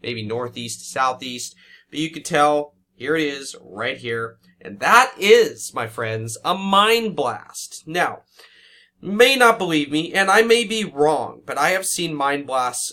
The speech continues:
come from northeastern Wyoming. Here we go, right here.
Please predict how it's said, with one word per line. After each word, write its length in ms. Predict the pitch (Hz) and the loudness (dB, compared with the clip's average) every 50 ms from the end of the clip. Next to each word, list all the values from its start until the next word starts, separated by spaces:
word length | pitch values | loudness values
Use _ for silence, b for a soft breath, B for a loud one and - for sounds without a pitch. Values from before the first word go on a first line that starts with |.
| - _ | -14 _
come 260 | - 147 143 139 143 | -8 -6 -6 -6 -8
from 480 | - - - 139 127 123 123 123 120 117 _ | -12 -10 -6 -4 -2 -2 -2 -6 -10 -14 _
northeastern 640 | - 117 123 135 170 185 185 185 180 - - 190 185 | -14 -8 -6 -6 -6 -6 -6 -8 -8 -8 -8 -8 -4
Wyoming. 540 | 185 185 185 170 147 131 127 143 160 214 - _ _ | -2 0 0 0 0 -2 -4 -8 -8 -10 -12 _ _
Here 160 | - 131 120 | -14 -12 -12
we 80 | 120 117 | -10 -6
go, 320 | 131 135 160 180 185 _ _ _ | -4 -4 -4 -4 -6 _ _ _
right 260 | - 147 185 190 185 185 | -12 -8 -6 -6 -4 -4
here. 280 | - 190 110 - - | -6 -8 -8 -10 -14